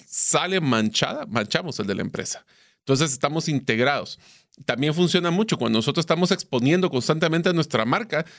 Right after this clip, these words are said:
Por ejemplo, cuando hablamos de Blockchain latam, sabemos exactamente las personas que están involucradas y nuestra marca está asociada por las buenas o por las malas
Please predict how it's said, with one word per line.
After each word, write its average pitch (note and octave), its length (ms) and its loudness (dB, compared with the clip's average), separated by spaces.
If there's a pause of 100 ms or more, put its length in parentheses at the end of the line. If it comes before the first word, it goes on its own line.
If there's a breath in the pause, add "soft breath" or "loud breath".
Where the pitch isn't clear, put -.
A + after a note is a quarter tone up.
(160 loud breath)
Por - 80 -4
ejemplo, C#3+ 300 -2
cuando A#2+ 200 0
hablamos C#3+ 360 2
de B2 100 4
Blockchain D#3 580 0
latam, F3 380 0
sabemos C#3+ 400 0
exactamente G3 720 2
las B2 180 2
personas C3 340 0
que A#2+ 60 -4
están C3 200 0
involucradas B2 640 0
y E3+ 140 -2
nuestra C#3 360 0
marca C#3 300 0
está - 200 -2
asociada F#3 540 0
por C3+ 140 2
las A2 140 4
buenas A3 320 2
o A#2+ 100 -2
por A#2+ 100 4
las A2+ 120 4
malas A#3 380 2